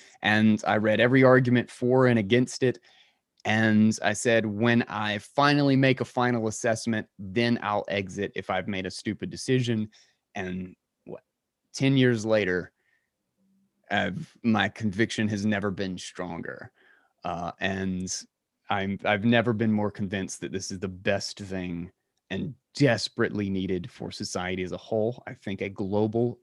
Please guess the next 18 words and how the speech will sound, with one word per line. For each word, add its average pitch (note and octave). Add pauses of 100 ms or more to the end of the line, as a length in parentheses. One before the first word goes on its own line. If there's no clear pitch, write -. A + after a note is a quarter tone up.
open G#2
monetary G#2
standard, C3+ (480)
um, F2+
is G2
the A2
absolute A2+
best G2+
thing, G#2+
and F#2+
it -
solves G2 (400)
the, F#2 (220)
it -
solves G#2
one A2+
of G2
the G#2